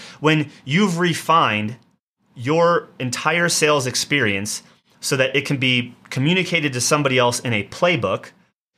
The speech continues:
you can then go hire someone to come in and help you with sales, right? You just need to plug that person into the seat that you were in and accepting and receiving the calls that have been generated from your automated lead generation and nurture system.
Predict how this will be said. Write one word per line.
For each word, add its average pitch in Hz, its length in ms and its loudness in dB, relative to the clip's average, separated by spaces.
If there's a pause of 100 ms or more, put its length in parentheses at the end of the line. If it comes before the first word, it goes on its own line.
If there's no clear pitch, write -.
(120)
you 143 140 -4
can 180 160 0
then 156 160 2
go 139 160 4
hire 160 420 0
someone 113 460 0
to 113 160 -6
come 135 260 0
in 127 160 2
and 117 120 0
help 110 220 -2
you 113 120 -4
with 120 100 -2
sales, 151 480 -2 (260)
right? 123 300 -2 (300)
You 143 120 -2
just 170 160 2
need 160 160 0
to - 100 -2
plug 151 320 -2
that 131 200 0
person 151 440 2
into 123 280 -2
the 107 120 -2
seat 175 440 -2
that 117 140 -2
you 143 180 -2
were 127 160 4
in 110 260 -2 (400)
and 127 320 -2 (400)
accepting 156 580 0
and 127 120 0
receiving 147 500 2
the 120 100 0
calls 135 500 2
that 127 100 2
have 120 120 0
been 113 140 -2
generated 120 600 2
from 123 400 2
your 120 220 0
automated 117 440 0
lead 107 200 -4
generation 107 520 0
and 123 100 0
nurture 151 300 0
system. 95 420 -8